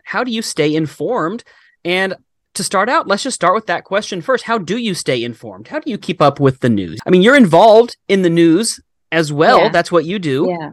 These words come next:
Speaker 1: So how do you stay informed?
Speaker 2: Well, basically, um,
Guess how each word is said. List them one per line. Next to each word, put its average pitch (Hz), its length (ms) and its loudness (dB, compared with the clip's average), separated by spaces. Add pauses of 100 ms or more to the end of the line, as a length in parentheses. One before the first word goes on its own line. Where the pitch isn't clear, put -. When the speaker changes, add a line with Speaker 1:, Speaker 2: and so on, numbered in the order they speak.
(140)
Speaker 1:
So 202 240 0
how 247 160 -2
do 226 80 -6
you 214 120 -6
stay 202 240 -2
informed? 104 540 -10 (400)
Speaker 2:
Well, 240 300 4
basically, 254 840 2
um, 190 800 -4